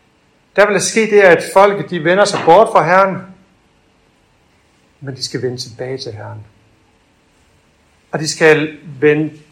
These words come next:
en gang i fremtiden, bliver det profeteret, så skal folket væk fra det landområde, som de nu skal ind og indtage på det her tidspunkt. Men en gang i fremtiden, så skal de tilbage til det landområde. Så der er et profetisk budskab om, hvad der skal ske med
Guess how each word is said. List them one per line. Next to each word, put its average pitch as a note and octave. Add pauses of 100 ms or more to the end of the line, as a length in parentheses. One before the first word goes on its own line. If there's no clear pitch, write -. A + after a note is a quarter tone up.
(340)
en D#3+
gang G3
i -
fremtiden, E3
bliver D3
det C#3+
profeteret, D#3
så C#3+
skal -
folket F#3 (580)
væk F#3+ (140)
fra E3+
det F#3
landområde, E3+ (100)
som C#3+
de C#3+ (120)
nu F3
skal E3+
ind F3
og D#3
indtage E3
på D#3
det D#3
her D3+
tidspunkt. D3 (920)
Men D3
en D3+
gang F3
i F3
fremtiden, E3
så D3
skal -
de A#2+
tilbage C#3+ (880)
til A#2+
det A#2+
landområde. A#2 (880)
Så -
der F3
er F#3
et -
profetisk F#3
budskab F#3
om, E3
hvad E3
der D3+
skal -
ske F#3+
med C3+